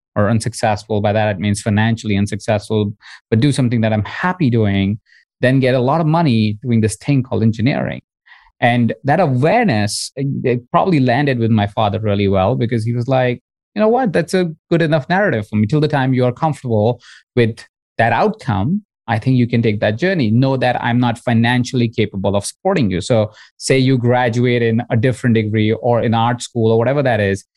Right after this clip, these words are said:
you're pretty much on your own. I can probably pay for your college, but after that, you're on your own. So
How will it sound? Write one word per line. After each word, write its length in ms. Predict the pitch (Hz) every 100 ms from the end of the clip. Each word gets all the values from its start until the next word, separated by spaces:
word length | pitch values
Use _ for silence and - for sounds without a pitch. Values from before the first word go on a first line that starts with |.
| _ -
you're 100 | 139
pretty 160 | 185 180
much 180 | 156
on 100 | 143
your 160 | 113 127
own. 100 | 131
I 100 | 110
can 100 | 117
probably 380 | - 165 196 190
pay 160 | 185
for 100 | 175
your 120 | 175 165
college, 380 | 135 123 120
but 120 | 117 113
after 260 | 117 -
that, 240 | 120 117 123
you're 160 | 110
on 140 | 104 98
your 120 | -
own. 240 | 151 113 107
So 340 | - 110